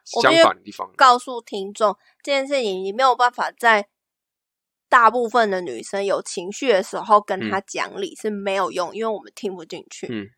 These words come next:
Speaker 1: 然后你如果越是讲理，我们就会越火大。
Speaker 2: 嗯。
Speaker 1: 因为我就觉得我只是要抒发我的情绪，我，
Speaker 2: 对啊。
Speaker 1: 你讲的那些道理我都知道。
Speaker 2: 然后，然后，然后就因为这样子，然后男生就觉得说，你就火大了嘛，男生反而也更火大。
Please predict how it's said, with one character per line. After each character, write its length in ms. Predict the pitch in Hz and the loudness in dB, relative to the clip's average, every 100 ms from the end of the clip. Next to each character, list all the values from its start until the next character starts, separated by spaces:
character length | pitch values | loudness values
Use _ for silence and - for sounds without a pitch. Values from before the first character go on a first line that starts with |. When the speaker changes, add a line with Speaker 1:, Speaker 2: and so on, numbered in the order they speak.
| _ | _
Speaker 1:
然 160 | 185 208 | 0 2
后 140 | 240 | 2
你 260 | 214 180 156 | 0 -6 -6
如 140 | 214 | -2
果 200 | 233 190 | 2 2
越 240 | 185 254 208 | 2 0 -2
是 140 | 214 | -6
讲 340 | 208 170 110 214 | -10 -8 -8 -12
理， 120 | 208 | -12
我 100 | 196 | -12
们 140 | 202 | -10
就 100 | 196 | -4
会 100 | 202 | -4
越 280 | 208 233 170 | -2 0 0
火 260 | 208 101 - - | -2 -10 -10 -4
大。 120 | 165 - - - | -4 -4 -12 -8
Speaker 2:
嗯。 220 | 101 95 _ _ | -8 -8 _ _
Speaker 1:
因 80 | 381 | 4
为 80 | 349 | 6
我 140 | 226 | 6
就 140 | 233 285 | 2 -2
觉 180 | 214 | 0
得 140 | 196 196 | 0 0
我 180 | 202 226 | -2 -4
只 220 | - 190 | -6 -12
是 120 | 214 | -4
要 140 | 208 | -2
抒 180 | 214 208 | -2 0
发 160 | 196 185 | 2 2
我 60 | |
的 80 | 104 | 0
情 260 | - - - | -12 -14 -14
绪， 200 | - 196 | -8 -6
我， 280 | 147 175 - _ _ - | -4 -6 -6 _ _ 2
Speaker 2:
对 100 | 110 | 4
啊。 80 | |
Speaker 1:
你 60 | - | 6
讲 180 | 269 214 | 6 6
的 60 | |
那 100 | 233 | 6
些 40 | 269 | 4
道 160 | 269 | 6
理 100 | 214 | 6
我 160 | 185 175 | 2 -2
都 300 | - 226 240 | 6 8 8
知 240 | 226 208 | 4 -6
道。 200 | 208 190 | 2 4
Speaker 2:
然 80 | - | 6
后， 100 | 156 | 6
然 20 | |
后， 100 | 123 104 | 6 6
然 120 | 123 | 4
后 80 | 151 | 4
就 140 | 127 | 2
因 160 | 151 165 | 4 6
为 80 | 156 | 8
这 80 | |
样 120 | 151 117 | 6 2
子， 240 | 104 98 _ _ _ | -6 -12 _ _ _
然 140 | 120 | 0
后 20 | 135 | 2
男 100 | 123 | 2
生 160 | 135 | 2
就 80 | 135 | 0
觉 120 | 127 | 0
得 80 | 107 | 0
说， 240 | 113 117 _ _ _ _ _ | 0 -2 _ _ _ _ _
你 120 | 127 | -2
就 80 | 117 | 2
火 200 | 143 104 | 4 4
大 160 | 123 110 | 6 4
了 40 | |
嘛， 140 | 87 87 | 4 -2
男 160 | 107 | 0
生 100 | 135 | 0
反 120 | 113 | 0
而 60 | 98 | -4
也 60 | - | -2
更 140 | 113 | -4
火 140 | 101 - | -4 -4
大。 220 | 95 | -4